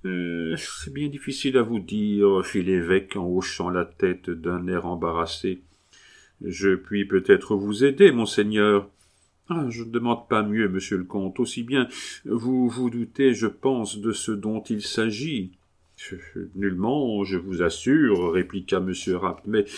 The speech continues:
en cherchant tous les deux, nous y arriverons peut-être.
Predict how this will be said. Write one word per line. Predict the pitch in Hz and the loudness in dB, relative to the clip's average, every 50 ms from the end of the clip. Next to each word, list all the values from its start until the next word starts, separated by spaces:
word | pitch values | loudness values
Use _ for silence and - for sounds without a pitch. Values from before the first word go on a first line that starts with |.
| - - - - - | -14 -14 -16 -10 -6
en | - 113 110 104 | -2 -2 0 0
cherchant | - - 110 101 - - - 113 110 107 | 0 0 -2 -2 -2 -2 -2 -2 -2 -4
tous | 101 - 107 | -4 -2 0
les | 98 101 95 | 2 2 2
deux, | 90 95 123 123 113 104 98 90 | 2 4 4 4 4 4 2 -2
nous | 90 98 104 101 90 90 | -2 -2 -2 -2 0 2
y | 95 | 2
arriverons | 95 92 98 95 90 - 98 98 95 | 2 2 2 0 0 0 0 0 2
peut-être. | - 135 135 135 - 185 160 117 98 - - 104 | 4 2 2 4 2 4 4 4 2 0 -4 -8